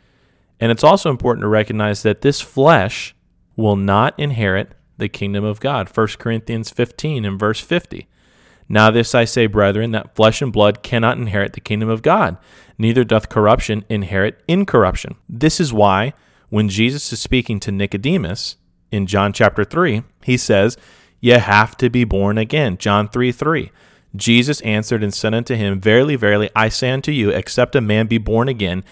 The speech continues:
he cannot see the kingdom of God." Why? Because the kingdom of God cannot be inherited with flesh and blood. That old nature is all a person has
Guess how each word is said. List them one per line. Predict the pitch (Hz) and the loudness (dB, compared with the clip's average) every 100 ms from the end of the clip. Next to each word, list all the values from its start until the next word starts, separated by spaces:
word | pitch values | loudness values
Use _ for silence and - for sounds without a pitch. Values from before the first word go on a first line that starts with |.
| _ _ | _ _
he | 127 | -6
cannot | 113 - 123 131 127 | -4 -2 0 2 0
see | - 123 | 0 2
the | 120 | 2
kingdom | - 113 110 | 0 -2 0
of | 110 - | -2 0
God." | 151 104 | 0 0
Why? | 92 113 156 76 95 _ _ _ - | 0 2 2 0 -6 _ _ _ -10
Because | 113 113 98 | -2 0 0
the | 107 | -2
kingdom | 135 139 147 | -2 0 0
of | 147 | 0
God | 117 104 101 104 - | 0 2 0 -2 -10
cannot | - 139 143 147 113 | -6 -4 -2 -2 -2
be | 107 110 | -2 0
inherited | 110 - 175 151 - 101 | 0 -2 0 0 0 -2
with | 98 | -4
flesh | - 110 101 - | -4 -2 0 -2
and | 123 | -6
blood. | 165 185 110 - _ _ _ _ _ _ _ _ _ _ | -4 -6 -8 -16 _ _ _ _ _ _ _ _ _ _
That | 113 139 - | 4 4 6
old | 131 160 170 | 6 6 6
nature | 147 143 - 85 82 - _ _ _ - | 2 0 -2 -6 -6 -10 _ _ _ -8
is | 104 - | -8 -2
all | 113 117 135 143 - _ - | 6 8 8 6 0 _ -8
a | 110 | -2
person | - 110 107 110 107 _ _ _ _ | 0 0 -2 -8 -10 _ _ _ _
has | - 101 87 85 - | -4 -2 0 -4 -10